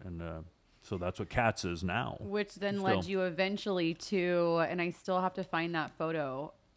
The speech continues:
Speaker 2: of you on stage doing a report while you were on stage at Frankie's show.
Speaker 1: Yeah, I was
Speaker 2: Right?
Speaker 1: writing, um, we call that typewriter night.
Speaker 2: <laughs> Typewriter night.
Speaker 1: Typewriter night became, we were doing all these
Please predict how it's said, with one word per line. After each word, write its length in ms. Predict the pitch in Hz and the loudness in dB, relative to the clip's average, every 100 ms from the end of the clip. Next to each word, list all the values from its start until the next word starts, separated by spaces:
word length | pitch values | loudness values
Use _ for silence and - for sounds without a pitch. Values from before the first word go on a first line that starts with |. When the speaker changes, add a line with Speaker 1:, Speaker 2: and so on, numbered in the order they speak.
| - | -10
Speaker 2:
of 200 | 180 156 | -8 -4
you 300 | 170 170 170 | -2 0 0
on 360 | - 160 160 165 | 0 0 0 -4
stage 800 | - 180 165 151 143 - - - | -4 -2 0 0 -4 -8 -14 -16
doing 380 | 147 165 160 156 | -4 -2 0 -2
a 80 | 151 | -4
report 640 | 147 139 - 160 151 147 - | -6 -8 -4 -2 0 -2 -4
while 260 | 160 160 156 | -2 2 2
you 140 | 151 | 0
were 200 | 151 143 | -2 -2
on 240 | 160 151 151 | -2 -2 -2
stage 280 | 151 147 | -4 -6
at 80 | 139 | -6
Frankie's 320 | - 147 - - | -6 -6 -8 -6
show. 320 | 139 101 139 - _ - | -6 -6 -8 -18 _ 2
Speaker 1:
Yeah, 220 | 147 127 | 8 10
I 80 | 123 | 10
was 140 | 113 | 8
Speaker 2:
Right? 80 | 104 | 8
Speaker 1:
writing, 400 | 117 117 110 107 - | 8 6 4 2 2
um, 280 | 113 104 101 | 2 2 0
we 100 | 127 | 0
call 180 | - 127 | 4 4
that 140 | 123 | 4
typewriter 420 | 139 131 104 85 | 4 4 2 2
night. 220 | 82 90 - | -2 -4 -6
Speaker 2:
<laughs> 60 | - | -14
Typewriter 760 | - 202 202 - 190 180 233 220 - | -4 -2 -2 -2 -2 0 -2 -2 -4
night. 180 | 170 - | -8 2
Speaker 1:
Typewriter 520 | 175 214 220 220 175 | 4 6 6 6 8
night 300 | 139 131 - | 8 6 4
became, 520 | 117 - 123 117 113 | -2 0 0 0 0
we 80 | 135 | 4
were 100 | 147 | 4
doing 300 | 147 165 147 | 6 6 6
all 140 | 123 117 | 4 4
these 300 | 135 - | 4 2